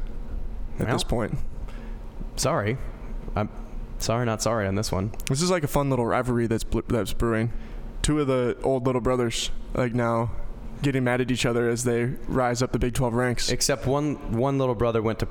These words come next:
Speaker 2: prison twice.
Speaker 1: Right. And the other one is, like, a, is, like, a Fortune five hundred executive, like, working his way up the ladder.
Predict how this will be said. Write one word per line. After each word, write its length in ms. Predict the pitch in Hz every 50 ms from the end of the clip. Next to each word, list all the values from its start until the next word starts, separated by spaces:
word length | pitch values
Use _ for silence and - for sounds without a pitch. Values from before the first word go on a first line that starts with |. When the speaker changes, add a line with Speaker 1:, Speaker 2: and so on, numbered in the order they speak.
| - - - - -
Speaker 2:
prison 340 | - 113 101 87 92 76
twice. 440 | - - - 58 - - - - - - - - - - - - - - - - - - - - - - - - - - - -
Speaker 1:
Right. 260 | - 110 78 87 - - - - - - - - -
And 120 | 127 127
the 60 | 131 131
other 160 | 135 135 135
one 180 | 131 131 127 127
is, 120 | 117 120
like, 200 | 123 120 117 -
a, 340 | 120 113 113 107 98 87 - - - - - - - - -
is, 140 | 131 120 123
like, 160 | 131 127 -
a 160 | 127 123 113
Fortune 400 | 101 - - 135 131 - 135 127
five 180 | - 131 120 113
hundred 240 | 131 123 120 120 117
executive, 560 | 120 113 120 120 117 - 127 113 117 113 117
like, 220 | 117 113 117 -
working 300 | - 117 117 - 117 113
his 140 | 117 117 -
way 200 | 113 117 113 110
up 140 | 110 - -
the 180 | - 107 104 107
ladder. 380 | 113 110 98 98 98 117 120